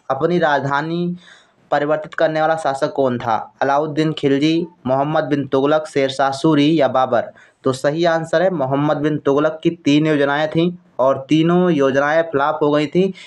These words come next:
इस क्वेश्चन पर कल के वीडियो में डिस्कस किया गया था। नेक्स्ट क्वेश्चन देखो, एक सौ चौंतीस नंबर है, भारत छोड़ो आंदोलन अधोलिखित किस वर्ष आरंभ हुआ था?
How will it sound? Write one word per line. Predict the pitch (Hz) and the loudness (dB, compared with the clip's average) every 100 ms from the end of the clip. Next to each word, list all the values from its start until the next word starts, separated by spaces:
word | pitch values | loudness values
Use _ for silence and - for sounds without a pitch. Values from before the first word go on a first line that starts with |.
| - | -4
इस | 143 143 | -4 -2
क्वेश्चन | 156 - 175 | -4 -2 -2
पर | 170 175 170 | 0 -2 0
कल | 160 160 | -2 0
के | 165 | 2
वीडियो | 156 147 156 | 2 2 2
में | 170 | 2
डिस्कस | 147 143 165 151 - | 0 -2 -4 -2 0
किया | 165 | 2
गया | 143 117 | 2 0
था। | 110 104 92 - - - - | 0 -4 -4 -10 -18 -16 -8
नेक्स्ट | 143 - | -6 -4
क्वेश्चन | 175 180 | -2 0
देखो, | 175 170 180 180 - _ _ _ - _ _ | 0 2 0 -2 -14 _ _ _ -20 _ _
एक | 135 156 | -4 -2
सौ | - 196 | 0 0
चौंतीस | 185 165 170 175 | 0 0 0 0
नंबर | 180 175 170 | 0 2 0
है, | 180 175 | -2 -2
भारत | 143 147 156 170 | -2 0 0 -2
छोड़ो | - 160 160 | -2 0 2
आंदोलन | 143 147 147 147 160 135 104 - _ _ _ _ _ _ - - 131 | 2 0 0 0 2 0 -4 -12 _ _ _ _ _ _ -20 -8 -4
अधोलिखित | 139 175 175 180 180 | 0 0 0 -2 -2
किस | 180 175 151 | -2 -2 0
वर्ष | 156 156 - | 0 0 -2
आरंभ | 170 - 143 147 160 | -2 0 -2 0 -2
हुआ | 156 151 147 | -2 0 0
था? | - 185 | 0 -4